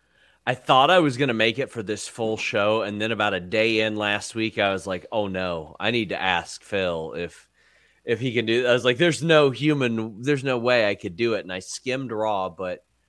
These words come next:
uh, thank you to Phil for, for stepping in. Uh, greatly appreciate it. Uh, I'm not doing the ad read tonight either, Denise. You gotta cue that up on, on the video side of things, but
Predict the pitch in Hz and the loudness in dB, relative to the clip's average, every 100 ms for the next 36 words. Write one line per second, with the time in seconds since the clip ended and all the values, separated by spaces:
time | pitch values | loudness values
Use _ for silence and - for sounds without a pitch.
0 | _ _ 90 92 95 170 165 135 107 - | _ _ -8 -6 -4 0 0 0 -4 -4
1 | 104 90 90 92 85 - 95 - 104 92 | -4 -4 -6 -10 -14 -12 -14 -8 -6 -6
2 | 92 90 85 82 80 _ _ _ _ 82 | -10 -10 -10 -14 -18 _ _ _ _ -8
3 | 82 85 98 135 104 110 101 - 107 107 | -8 -6 2 2 2 -2 -4 -6 -6 -6
4 | 101 90 87 87 - _ _ - 95 156 | -4 -4 -4 -6 -10 _ _ -6 2 4
5 | 170 160 160 123 120 139 113 107 95 98 | 4 4 4 6 6 6 6 0 -2 -2
6 | 98 98 98 90 87 87 87 - 104 95 | -2 -2 -6 -8 -10 -10 -10 -6 -4 -4
7 | - - 107 95 98 92 85 - _ - | -6 -10 -8 -2 0 0 -4 -8 _ -10
8 | 98 92 95 101 92 98 101 92 87 85 | -6 -4 -4 -4 -4 -2 -2 -2 -4 -6
9 | 87 - - 101 90 87 90 87 85 87 | -10 -14 -4 0 0 -2 -6 -8 -10 -16
10 | - 87 78 | -12 -10 -10